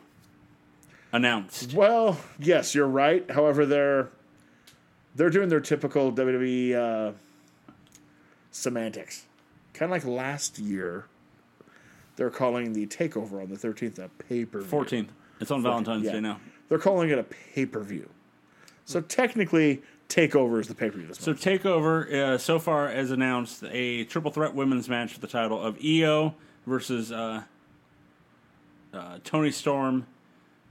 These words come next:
Speaker 1: versus, uh,
Speaker 2: Mercedes.
Speaker 1: Mercedes Martinez.
Speaker 2: I kinda want Mercedes to win that.
Speaker 1: Yeah?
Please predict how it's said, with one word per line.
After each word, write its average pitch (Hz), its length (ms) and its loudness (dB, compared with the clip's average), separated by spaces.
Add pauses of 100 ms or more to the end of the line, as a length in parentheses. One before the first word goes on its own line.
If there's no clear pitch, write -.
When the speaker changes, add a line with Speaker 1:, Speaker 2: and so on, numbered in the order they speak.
(240)
Speaker 1:
versus, 120 420 -2
uh, 104 380 -4 (440)
Speaker 2:
Mercedes. 101 480 -6
Speaker 1:
Mercedes 120 680 -6 (460)
Martinez. 98 500 -12 (380)
Speaker 2:
I 107 140 -8
kinda 117 240 -8
want 101 160 -6
Mercedes 104 440 -8
to 110 80 -16
win 104 200 -10
that. 117 80 -16 (3250)
Speaker 1:
Yeah? 123 180 -2